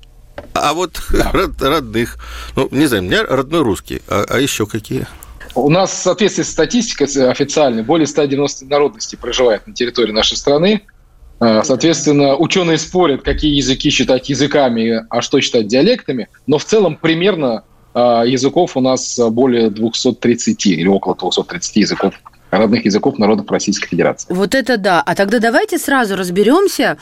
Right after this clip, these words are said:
Speaker 3: а, разница между языком и диалектом. Вот что из себя представляет диалект? Это то, что мы поймём легко, но с какими-то там вот недочётами, если своими
Speaker 2: Ну, с-,
Speaker 3: словами.
Speaker 2: да, совершенно, да, совершенно верно. Если по-простому рассуждать, то это, так сказать,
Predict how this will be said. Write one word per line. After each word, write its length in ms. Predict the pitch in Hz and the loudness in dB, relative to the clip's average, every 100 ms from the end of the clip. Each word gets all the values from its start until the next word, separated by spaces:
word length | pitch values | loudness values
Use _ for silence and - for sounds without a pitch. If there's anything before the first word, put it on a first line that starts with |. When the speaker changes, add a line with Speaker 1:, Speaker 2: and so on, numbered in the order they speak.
| - - - - - | -14 -16 -16 -18 -2
Speaker 3:
а, 320 | 180 175 165 - | 2 2 2 0
разница 600 | 180 262 269 226 160 175 | 2 2 2 -2 -2 -2
между 320 | 190 214 165 | 2 0 0
языком 580 | 170 190 180 - 349 381 - | -2 0 -2 2 2 2 -2
и 60 | |
диалектом. 840 | 196 214 240 254 233 147 - 135 - | -2 0 2 2 2 0 -4 -6 -2
Вот 140 | 185 | -4
что 160 | - 403 | 0 0
из 100 | 370 | 0
себя 180 | 226 247 | -2 -2
представляет 520 | 214 - 214 269 233 | -2 0 0 2 0
диалект? 480 | 214 226 196 147 190 | 2 2 2 -2 -4
Это 100 | 175 | -2
то, 300 | 285 294 247 | 2 4 4
что 160 | - | 2
мы 120 | 240 | 2
поймём 480 | 226 247 233 233 196 | 2 2 2 0 0
легко, 360 | 202 214 - 427 | 0 0 2 4
но 160 | 294 294 | 6 4
с 80 | |
какими-то 540 | - 247 311 311 254 233 | 0 2 4 4 4 0
там 260 | - 240 | 2 2
вот 200 | 220 220 | 2 0
недочётами, 880 | 220 214 226 - 285 196 156 131 117 _ - - | 2 2 2 2 0 0 -2 -2 -6 _ -20 -4
если 280 | 190 202 196 | -2 0 0
своими 340 | 202 214 175 170 | 0 0 0 2
Speaker 2:
Ну, 100 | 233 | 2
с-, 20 | 165 | 0
Speaker 3:
словами. 220 | 139 127 | -4 -8
Speaker 2:
да, 340 | 208 165 196 | -2 2 4
совершенно, 500 | 151 185 160 208 151 | 4 0 2 0 0
да, 160 | 139 160 | 2 0
совершенно 420 | - 156 196 175 | 2 0 2 2
верно. 280 | 180 196 113 | 2 2 2
Если 240 | 123 127 | -2 -2
по-простому 600 | 127 - 135 139 - 165 123 | -4 -2 0 0 0 0 0
рассуждать, 600 | 120 139 139 165 160 - | 0 0 2 2 2 -2
то 100 | 120 | 0
это, 680 | 123 120 117 110 107 107 110 | 2 0 0 2 4 2 -2
так 120 | _ _ | _ _
сказать, 180 | 113 | -10